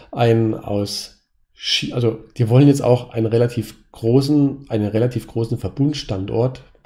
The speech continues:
Klammer auf, wer, Klammer zu, in China errichten, in Guangdong. Du warst bestimmt schon zwei, dreimal in Guangdong und weißt genau, wo das liegt. So heißt auf jeden Fall die Region für zehn Milliarden U-S-Dollar.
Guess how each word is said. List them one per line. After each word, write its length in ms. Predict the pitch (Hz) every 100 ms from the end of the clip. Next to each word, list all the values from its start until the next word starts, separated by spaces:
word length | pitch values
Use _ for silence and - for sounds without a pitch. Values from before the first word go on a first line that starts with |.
| -
Klammer 220 | 92 87
auf, 260 | 104 - 101
wer, 180 | 117
Klammer 380 | 139 123 117 127
zu, 340 | - 120 120 - - _
in 360 | - 110 104 -
China 400 | - - 170 147
errichten, 480 | 107 95 113 - 123
in 380 | 107 104 - - -
Guangdong. 720 | 127 113 95 110 127 151 - - - _ _ _ -
Du 280 | - - -
warst 380 | 85 - -
bestimmt 260 | - - 127
schon 140 | 120
zwei, 240 | 104 98 98
dreimal 400 | 101 101 101 101
in 120 | 104
Guangdong 540 | 104 98 92 110 147 139
und 60 |
weißt 220 | 98 98
genau, 260 | 101 92 92
wo 60 | 92
das 160 | 92
liegt. 300 | 135 165 - 98 92
So 160 | - 90
heißt 160 | 101
auf 100 | 104
jeden 140 | 98 95
Fall 160 | 87
die 280 | 92 92 92 - _ -
Region 480 | 92 98 113 135 131 - -
für 140 | - 110
zehn 240 | 113 107
Milliarden 360 | 107 101 101 101
U-S-Dollar. 600 | 101 - 107 - -